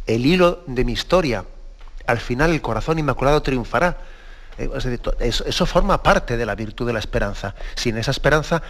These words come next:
a ver qué, qué don de fortaleza, qué virtud de fortaleza vamos a tener. ¿Mm? Otro aspecto un poco para encuadrar, ¿no? El don de fortaleza, es decir,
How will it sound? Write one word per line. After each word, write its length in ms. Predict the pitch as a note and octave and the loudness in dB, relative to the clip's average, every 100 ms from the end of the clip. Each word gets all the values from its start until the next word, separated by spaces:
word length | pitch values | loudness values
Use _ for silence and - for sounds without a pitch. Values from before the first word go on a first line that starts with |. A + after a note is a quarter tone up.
| - | -12
a 100 | - | -2
ver 200 | D3 D3+ | 2 2
qué, 500 | - C3+ C3 - - - - - - - - - - - | 4 2 0 -12 -18 -18 -20 -20 -20 -20 -20 -20 -20 -6
qué 140 | - C3 | 0 4
don 240 | D3 D3 | 4 4
de 80 | C#3 | 0
fortaleza, 800 | - C3 - C3 C3 - A#2+ - - - - | 2 0 4 2 2 0 -4 -4 -14 -16 -8
qué 140 | - D3 | 2 2
virtud 440 | C#3 B2+ - D3+ | 2 0 0 -2
de 120 | C#3+ B2 | 0 -2
fortaleza 540 | A#2 B2 A#2 B2+ A#2+ | 0 0 0 0 2
vamos 260 | A#2 A2 - | 0 0 -6
a 60 | |
tener. 380 | - G2+ E2 - - - - | -4 -4 -4 -10 -14 -16 -14
¿Mm? 60 | C2 - - - - - - - - - - - - - - - - - - - - - - - - - - - - - - - - | -16 -18 -20 -20 -20 -20 -20 -20 -20 -20 -20 -20 -18 -18 -18 -18 -18 -18 -20 -20 -20 -20 -20 -20 -20 -20 -20 -20 -18 -20 -20 -18 -10
Otro 200 | A#2+ A2+ | -4 -2
aspecto 380 | - D#3+ - C#3 | 2 2 4 0
un 80 | |
poco 180 | B2+ C3 | 2 0
para 160 | B2+ A#2 | 2 2
encuadrar, 580 | A2+ A#2 A2 C3 B2 A2 | 0 -2 2 2 2 -2
¿no? 200 | D#3 C3 | -4 -4
El 160 | G#2+ | -4
don 180 | G#2 A#2 | -4 -4
de 80 | A2+ | -4
fortaleza, 540 | - B2 C#3 C#3 - | -4 0 4 2 2
es 80 | C3+ | -4
decir, 340 | B2+ C#3 D3 | -2 -2 -2